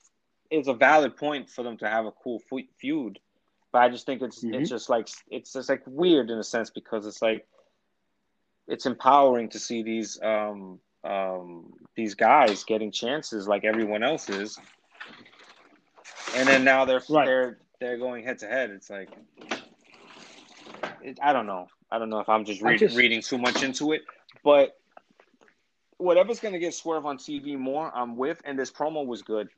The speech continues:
Speaker 1: He needs to work on his, um, his, like, mean voice. I don't know how to say it. Like, his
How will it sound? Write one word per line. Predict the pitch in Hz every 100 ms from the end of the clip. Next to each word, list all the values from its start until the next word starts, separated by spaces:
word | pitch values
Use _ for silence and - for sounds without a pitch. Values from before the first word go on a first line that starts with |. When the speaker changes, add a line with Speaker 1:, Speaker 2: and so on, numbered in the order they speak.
| _
Speaker 1:
He | 135
needs | 156 -
to | 147
work | 139 135
on | 131
his, | 120 120 107
um, | 113 107 107 95 _ _ _ _ _ _ _ _ _ _ _ - -
his, | 110 104
like, | 104 92 - - _ _ _ _ _ _ _
mean | 113 123 156 185
voice. | 185 226 214 -
I |
don't | - -
know | 151
how | 117
to | 98
say | - 107 101
it. | -
Like, | 90 90 -
his | 92 -